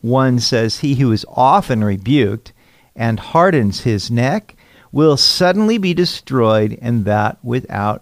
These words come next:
remedy." Now, in Nebuchadnezzar's case, the destruction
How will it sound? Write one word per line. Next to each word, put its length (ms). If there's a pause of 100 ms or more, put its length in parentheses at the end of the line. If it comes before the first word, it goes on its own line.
remedy." 480 (540)
Now, 240
in 140
Nebuchadnezzar's 760
case, 720
the 160
destruction 960